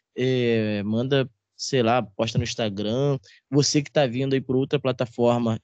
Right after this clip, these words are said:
digital, eu tô sempre postando lá no Instagram, Racionalizando, é, Podcast, você vai achar lá. Sempre tô postando, ah, do que tá, conteúdo que tá saindo novo. Gustavo, se a galera quiser te seguir no Instagram, como é que faz?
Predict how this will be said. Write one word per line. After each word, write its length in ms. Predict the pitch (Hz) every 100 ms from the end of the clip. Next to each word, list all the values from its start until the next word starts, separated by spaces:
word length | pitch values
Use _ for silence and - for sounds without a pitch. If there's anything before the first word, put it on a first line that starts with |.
| -
digital, 500 | 110 113 110 110 113
eu 60 |
tô 100 | 113
sempre 240 | 113 113 127
postando 460 | 123 120 - 123
lá 80 | 120
no 60 | 117
Instagram, 560 | 110 110 107 107 110 -
Racionalizando, 920 | 110 120 120 120 117 104 110 113 113 - -
é, 520 | 107 98 95 92 92
Podcast, 720 | 110 95 95 101 113 - -
você 140 | - -
vai 140 | 107
achar 260 | 110 - 160
lá. 240 | 151 160 _ - -
Sempre 280 | - 156 165
tô 120 | 156
postando, 760 | 147 147 - 135 135 131 127 117 _ _ -
ah, 260 | 117 110 101
do 160 | 123
que 100 | 120
tá, 240 | 127 120 -
conteúdo 360 | 127 113 113
que 80 | -
tá 120 | -
saindo 360 | 113 185 170 208
novo. 360 | 190 175 180 185 _ - -
Gustavo, 460 | 185 - 220 208 156
se 100 | 175
a 20 |
galera 220 | 160 170
quiser 220 | 170 170
te 80 | 165
seguir 280 | - 156 151
no 80 | 156
Instagram, 400 | - 143 139 135
como 140 | 135
é 40 | 131
que 80 | -
faz? 500 | 135 156 190 -